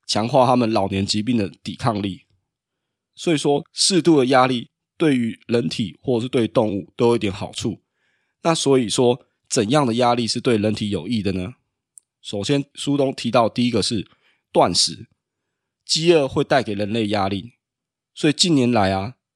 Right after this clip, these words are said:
断食是应用在减重方面居多。常见的断食方法有隔日断食、一日断食、一六八断食，主要的原理都是在进食期间让胰岛素下降，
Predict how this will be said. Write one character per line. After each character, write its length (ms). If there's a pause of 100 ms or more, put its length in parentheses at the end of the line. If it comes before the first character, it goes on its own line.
(100)
断 220
食 160
是 120
应 180
用 160
在 160
减 240
重 160
方 160
面 160
居 180
多。 260 (380)
常 240
见 160
的 80
断 180
食 120
方 200
法 160
有 140
隔 200
日 160
断 220
食、 280 (480)
一 100
日 180
断 240
食、 340 (260)
一 160
六 120
八 220
断 180
食， 280 (720)
主 200
要 140
的 80
原 180
理 140
都 100
是 120
在 160
进 200
食 200
期 180
间 260
让 160
胰 140
岛 160
素 160
下 220
降， 260